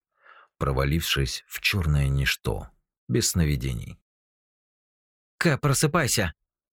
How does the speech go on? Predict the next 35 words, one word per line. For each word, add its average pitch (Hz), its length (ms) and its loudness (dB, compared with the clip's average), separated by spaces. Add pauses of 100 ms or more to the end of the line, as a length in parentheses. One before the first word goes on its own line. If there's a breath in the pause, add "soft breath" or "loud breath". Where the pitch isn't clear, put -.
(340)
Громкий 78 500 2
голос 82 400 0
рывком 80 440 0
вырвал 98 420 2
меня 98 400 2
из 87 180 0
сна, 82 280 2
отчего 123 380 2
я 110 60 2
подорвался, 110 720 0
хватаясь 92 480 0
за 82 160 2
рукоять 87 420 0
болтера. 76 600 -2 (840 loud breath)
«Твою 120 360 2
же 131 220 2
Мао! 120 440 2 (200)
Тая, 131 280 2
нахрена 156 440 4
так - 180 0
шутить?» 90 460 0 (380)
«Кэп, 139 240 2
я 127 160 4
уже 120 160 2
пять 131 200 0
минут 143 260 6
пытаюсь 113 360 2
разбудить 113 440 2
тебя. 85 280 0 (140)
Абориген 135 500 4
говорит, 139 380 4
что - 160 2
надо 123 240 4
продолжить 110 460 2
движение». 107 480 2